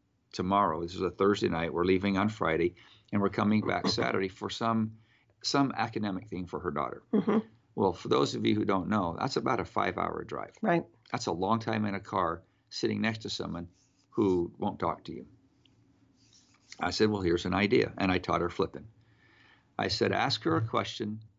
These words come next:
Speaker 1: about something you know she's interested in, and I don't care if you're interested in it. If she plays Halo or she plays whatever, if she likes Barbies,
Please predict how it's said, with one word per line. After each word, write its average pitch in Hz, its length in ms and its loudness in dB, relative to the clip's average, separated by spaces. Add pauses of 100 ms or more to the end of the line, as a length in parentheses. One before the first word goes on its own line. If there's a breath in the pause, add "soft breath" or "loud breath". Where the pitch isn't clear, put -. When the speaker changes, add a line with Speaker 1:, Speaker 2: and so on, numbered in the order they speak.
(140)
Speaker 1:
about 98 260 -2
something 107 460 -2
you 92 200 -4
know 101 420 2
she's 101 320 -2
interested 95 580 -2
in, 85 220 -4 (540 soft breath)
and 104 140 2
I 117 100 2
don't 127 260 0
care 139 360 0
if - 220 -4
you're - 220 -4
interested - 460 -4
in - 140 -6
it. - 120 -10 (140)
If 110 140 4
she 107 260 4
plays 113 320 4 (500 soft breath)
Halo 123 420 2
or 85 380 -2
she - 180 -2
plays 104 600 4 (400 soft breath)
whatever, 107 600 4 (480)
if - 120 -2
she 113 140 2
likes 110 260 2
Barbies, 107 720 0